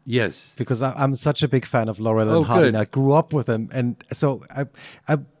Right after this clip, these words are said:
Speaker 2: we, we're gonna continue with the movie story in a bit, but just tell us, to everyone who, I mean, in, in Germany, you know what they're called in Germany?
Speaker 1: Uh,
Speaker 2: They
Speaker 1: every
Speaker 2: have a different name.
Speaker 1: Every country has different names for them.
Speaker 2: Oh, yeah,
Speaker 1: Yeah.
Speaker 2: yeah. In Germany, em-, embarrassingly enough,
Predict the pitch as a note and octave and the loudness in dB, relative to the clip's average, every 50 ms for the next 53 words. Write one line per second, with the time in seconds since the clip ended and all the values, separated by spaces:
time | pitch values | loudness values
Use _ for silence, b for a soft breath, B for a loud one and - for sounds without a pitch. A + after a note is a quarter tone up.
0 | _ - D#3 D3+ C#3+ C3+ D#3 - F3+ F3+ F3+ - E3 - - G#3 G3+ F#3+ F#3 E3+ | _ 0 2 2 2 2 2 2 4 2 4 2 2 2 2 2 4 6 6 6
1 | D#3 D3+ - E3+ D#3+ C#3+ - E2 F3+ D#3+ D#3 D#3 E3+ D3+ D3+ D3 C3 B2+ B2 - | 4 4 4 2 2 2 -2 -10 -8 0 2 2 2 2 2 0 0 0 -4 -2
2 | - D#3 C#3 C3 B2+ B2+ F2+ - C#3 B2+ A2 - C#3 A#2+ - _ _ _ B2+ A#2+ | 0 2 4 4 4 2 2 0 0 0 2 2 0 0 0 _ _ _ -2 -2
3 | - _ - B B B B B B B B B _ _ - F3+ F3+ F3+ - - | -2 _ -20 B B B B B B B B B _ _ 2 2 2 2 0 -10
4 | - _ _ _ _ _ _ - - - D3+ D3+ C#3+ C3+ B2+ - - - - - | -16 _ _ _ _ _ _ 0 2 2 2 2 2 0 0 -2 -6 -12 -12 -14
5 | - _ _ _ - - - - - E3 D3 D#3 D3+ C#3+ C#3 C3 A#2+ G#2+ A#2+ C3 | -16 _ _ _ -14 -4 -4 0 0 2 4 6 6 6 4 2 2 2 4 4
6 | C3+ B2+ B2 B2 B2 - - _ D3 D3+ D#3 D#3+ C#3 D3+ C3+ - F3+ E3 C3+ E3 | 4 4 2 2 -2 -4 -8 _ 0 0 0 0 -2 -4 -4 -2 -2 0 2 4
7 | F3+ G#3 G#3+ F#3 C#3 C#3 E3+ F3 F#3+ F#3 F#3 - F3+ - - - F3 E3+ E3 D#3 | 4 4 4 2 0 0 2 4 4 4 4 2 2 0 4 2 4 4 4 2
8 | C3+ - D3+ C#3+ D3+ E3 E3 F3 F#3 F#3+ F3+ - _ _ _ _ _ _ _ _ | 2 2 2 2 2 2 0 0 -2 -2 -4 -8 _ _ _ _ _ _ _ _
9 | - - B2+ C3 C3+ - - E3+ C#3+ C#3 E3 D#3+ C3+ - E3+ - F3 E3 D3+ D3+ | -10 -4 -2 -2 -2 0 2 2 4 4 2 0 -2 -2 0 0 0 0 2 2
10 | D#3+ D3 B2+ A#2 - C#3+ D#3+ E3+ G#3+ - - - F#3+ F#3+ - - D#3 B2 C#3 C3 | 2 2 0 -2 0 -2 0 0 0 -2 0 0 0 0 0 0 -2 0 0 0
11 | A#2 G#2+ _ - D3 C#3 - C3+ A2 - C3 C3 A#2 G2+ G#2+ F#2+ - - - A#2 | -2 -2 _ -2 -2 -2 -2 -6 -6 -4 -4 -2 -2 -2 -4 -8 -12 -10 -8 -8
12 | G2+ E2+ D2+ D#2+ D#2 - - D3+ D#3+ E3+ D#3 D3 B2+ - A#2+ G#2 E2+ C#3+ C#3+ C3 | -6 -6 -8 -12 -12 -10 -2 0 2 2 2 0 0 0 -2 -2 0 2 0 0
13 | A#2 - E3 D#3+ D3 - F3 G3 A3 A3 G3 F3 D#3 D#3+ A#2+ B2 F3+ G3+ A#3+ F#3+ | 0 0 -2 -2 0 2 2 2 4 2 2 2 0 0 -2 -6 -10 -4 -2 -2
14 | E3+ C#3+ - E3 F3 F#3+ G#3 G3+ - G3+ G3 F3 E3 E3 F3 E3 D3 C#3 C#3 B2+ | -2 0 2 2 4 4 4 4 2 2 2 4 4 4 4 4 4 4 4 2
15 | G#2 G2 - - | 0 -2 -4 -12